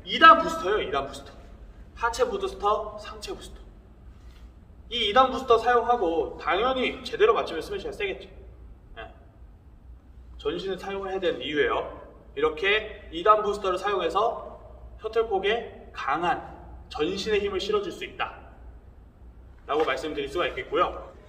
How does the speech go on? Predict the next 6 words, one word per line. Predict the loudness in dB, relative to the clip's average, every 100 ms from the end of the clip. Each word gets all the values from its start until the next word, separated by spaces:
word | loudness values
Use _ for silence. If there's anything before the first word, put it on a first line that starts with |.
| -20 -20
두 | 6
번째는 | 8 8 6 0 -2 -4 -14 -14
정지 | -2 -2 2
자세에서 | 2 4 2 4 6 6 2
라켓의 | 0 0 -2 -6
위치잖아요. | -6 -4 -4 -4